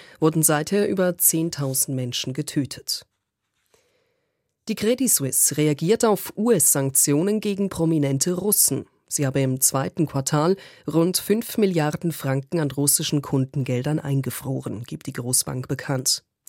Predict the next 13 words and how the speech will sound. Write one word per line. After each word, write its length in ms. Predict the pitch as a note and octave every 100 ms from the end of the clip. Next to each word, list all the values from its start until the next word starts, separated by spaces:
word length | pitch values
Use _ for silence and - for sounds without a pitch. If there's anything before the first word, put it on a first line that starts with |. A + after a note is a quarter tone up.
| - _ _ _ -
Credit 280 | D3+ C#3+
Suisse 320 | F3 A3 C4 -
befolge 420 | G#3 - G3+ F#3+
Sanktionen 680 | F3+ E3+ - - C#3+ G3
in 200 | A#3+ F3
allen 260 | - D3 F3+
Ländern, 440 | F#3+ D#3 F3 G3+
in 160 | A3+ G3+
denen 200 | F3 F3
das 200 | F3 -
Unternehmen 560 | E3+ D#3+ D3 C3+ D3 E3
tätig 400 | F3 D3+ B2+ -
sei, 320 | B2+ B2+